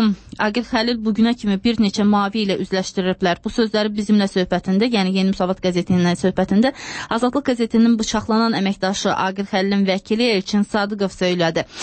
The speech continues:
Onun sözlərinə görə dünən istintaq hərəkətlərini davam etdirmək istəsələrdi, bu baş tutmayıb. Proses sabah davam eləyəcək. Vəkil bildirib ki, jurnalist bugün Respublikanın Baş Prokuroru Zakir Qaralova müraciət eləyəcək. Sitat,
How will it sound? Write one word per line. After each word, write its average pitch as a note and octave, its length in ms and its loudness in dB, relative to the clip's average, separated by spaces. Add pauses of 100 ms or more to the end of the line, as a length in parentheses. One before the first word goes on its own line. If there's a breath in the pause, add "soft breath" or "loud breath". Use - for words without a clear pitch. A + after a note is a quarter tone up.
(160 loud breath)
Onun B3+ 180 0
sözlərinə A#3+ 400 0
görə B3 240 -2
dünən A3+ 380 0
istintaq G#3 480 -2
hərəkətlərini G3 640 0
davam G#3 320 0
etdirmək G3 360 -2
istəsələrdi, G#3+ 680 -2
bu G#3+ 200 0
baş G#3 340 -4
tutmayıb. F#3+ 400 0 (240 loud breath)
Proses A#3+ 420 -2
sabah G3 380 -2
davam F3+ 340 0
eləyəcək. E3+ 400 -2 (300 loud breath)
Vəkil A#3+ 300 2
bildirib A3 360 -2
ki, B3+ 220 2
jurnalist G3 560 -2
bugün A#3 340 2
Respublikanın G3+ 1300 -2
Baş G#3+ 180 -4
Prokuroru G3 500 0 (200 loud breath)
Zakir G#3+ 400 -2
Qaralova A3+ 520 0
müraciət F#3+ 520 -2
eləyəcək. F3 340 0
Sitat, - 340 -6